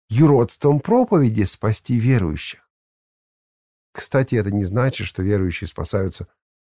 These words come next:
глупой проповедью. Это не значит, что верующие спасаются неподготовленной проповедью. Я беседовал с одним проповедником, он был уже в годах. И он говорит: «А я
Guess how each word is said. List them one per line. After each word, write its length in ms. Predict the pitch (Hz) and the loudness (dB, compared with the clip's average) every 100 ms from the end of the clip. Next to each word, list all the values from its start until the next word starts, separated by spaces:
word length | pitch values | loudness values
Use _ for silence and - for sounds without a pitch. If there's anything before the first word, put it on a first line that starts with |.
| _ _ - | _ _ -10
глупой 600 | 98 107 120 104 95 82 | -4 0 0 0 -4 -4
проповедью. 720 | - 131 123 107 92 92 87 _ _ _ _ _ | -2 -2 0 -2 -2 -4 -6 _ _ _ _ _
Это 160 | 87 90 | -8 -4
не 120 | 92 | -2
значит, 400 | 90 120 123 98 | 0 0 -2 -6
что 160 | - | -6
верующие 500 | 90 101 92 85 - | -4 -2 -2 -4 -8
спасаются 600 | - - - 92 87 - - _ _ _ _ | -12 -10 -4 -4 -4 -8 -14 _ _ _ _
неподготовленной 1120 | 92 110 104 90 95 87 - 123 117 101 95 | 0 0 0 -4 -4 -4 -2 0 2 2 0
проповедью. 600 | 87 95 - 85 80 80 - _ _ _ _ _ _ - | -2 -6 -4 -4 -4 -8 -12 _ _ _ _ _ _ -6
Я 220 | 92 85 | -2 0
беседовал 540 | 78 92 - 90 85 | -2 -2 0 0 0
с 100 | 80 | -2
одним 240 | 78 82 73 | -4 -4 -6
проповедником, 640 | 76 95 143 139 101 87 | -4 0 2 2 0 -2
он 140 | 78 73 | -4 -4
был 120 | 80 | -4
уже 160 | 76 | -4
в 220 | 73 71 92 | -6 -6 -2
годах. 640 | 92 87 123 143 - _ _ _ _ _ _ _ | -2 4 4 4 0 _ _ _ _ _ _ _
И 40 | 107 | -4
он 140 | 110 | 0
говорит: 220 | 113 110 | -2 -2
«А 40 | 147 | 0
я 300 | 180 170 | 2 0